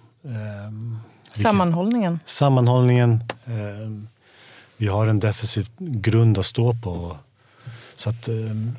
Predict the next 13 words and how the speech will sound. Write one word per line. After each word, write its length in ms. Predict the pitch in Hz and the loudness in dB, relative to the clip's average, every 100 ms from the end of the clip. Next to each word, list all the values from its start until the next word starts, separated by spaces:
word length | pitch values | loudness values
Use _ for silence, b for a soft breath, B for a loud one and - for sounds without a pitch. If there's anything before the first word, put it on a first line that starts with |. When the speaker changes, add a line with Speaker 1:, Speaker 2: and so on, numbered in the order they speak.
| - | -10
Speaker 1:
men, 320 | - 117 120 123 | 0 4 6 6
ehm, 880 | 120 113 113 117 110 139 156 143 123 B B - | 6 6 6 6 4 0 -6 -8 -10 B B -6
lite, 320 | 127 127 135 | -2 0 0
lite 200 | 135 135 | 0 2
mer 200 | 127 117 | 4 4
spelförande. 680 | 117 123 117 127 120 113 95 | 2 0 -2 2 2 2 0
Det, 220 | 104 113 | 0 2
det 300 | 107 107 110 | 0 0 -2
är 40 | |
väl 220 | 110 110 113 - _ _ - | 0 -2 -4 -10 _ _ -6
åt 160 | 117 113 | -4 0
det, 100 | 110 | 2
ehm, 580 | 107 104 101 101 101 | 2 0 0 -2 -6